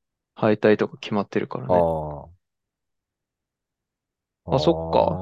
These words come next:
Speaker 2: あー。
Speaker 1: で、オーストラリアも全勝してるから、そう、
Speaker 2: あ、
Speaker 1: なんか今日全勝対決。
Speaker 2: じゃあ、そっ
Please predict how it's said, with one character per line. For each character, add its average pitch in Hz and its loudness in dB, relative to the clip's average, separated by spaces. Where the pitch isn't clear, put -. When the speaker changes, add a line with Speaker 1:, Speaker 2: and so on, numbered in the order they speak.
Speaker 2:
あ 175 6
ー。 190 -2
Speaker 1:
で、 202 -16
オ 190 4
ー 196 4
ス - -10
ト 214 6
ラ 220 6
リ 208 6
ア 175 8
も 151 6
全 127 4
勝 131 4
し - 0
て 135 6
る 131 2
か 104 4
ら、 98 4
そ 113 4
う、 104 6
Speaker 2:
あ、 101 6
Speaker 1:
な 120 8
ん - 2
か 143 4
今 143 10
日 101 8
全 98 6
勝 110 2
対 113 2
決。 - -6
Speaker 2:
じ 69 -4
ゃ - -6
あ、 - -16
そ - -10
っ - -14